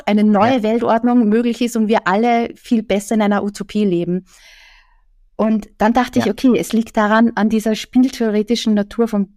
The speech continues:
Speaker 1: Bitcoin, die du da auch nochmal ansetzt. Also wenn
Speaker 2: Und die ist mir so
Speaker 1: Ja.
Speaker 2: sympathisch oder auf, das ist mir auch so, so wichtig, weil ich, äh, ich bin wirklich misstrauisch oder total skeptisch gegenüber utopischen
Speaker 1: Mhm.
Speaker 2: Entwürfen.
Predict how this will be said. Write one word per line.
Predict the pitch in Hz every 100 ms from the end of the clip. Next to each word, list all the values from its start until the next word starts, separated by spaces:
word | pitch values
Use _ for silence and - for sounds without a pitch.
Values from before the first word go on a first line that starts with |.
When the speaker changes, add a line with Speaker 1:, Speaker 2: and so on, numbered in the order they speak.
| -
Speaker 1:
Bitcoin, | 208 - 190 185
die | 185
du | 185
da | 180
auch | 185
nochmal | 185 - 185 185
ansetzt. | - 180 185 196 - -
Also | 190 185
wenn | 190 190 190 _ -
Speaker 2:
Und | 135
die | 147
ist | 135
mir | 143
so | 135
Speaker 1:
Ja. | 135
Speaker 2:
sympathisch | 135 214 220 147 143 123
oder | 123 127 120
auf, | -
das | 127 117 127
ist | 127
mir | 135
auch | 127
so, | 113 117 - _ _
so | 131 123
wichtig, | 139 - 131
weil | 131 123 - -
ich, | 131 - 139
äh, | 139 - - _ -
ich | 131
bin | 139 147
wirklich | 156 151
misstrauisch | 147 156 - - 135 127
oder | 131 131
total | - 131 135 131
skeptisch | - 139 - 135 -
gegenüber | 135 127 - 120 120 - _ _ -
utopischen | - - 143 - 117 123
Speaker 1:
Mhm. | 208
Speaker 2:
Entwürfen. | 208 113 104 - 95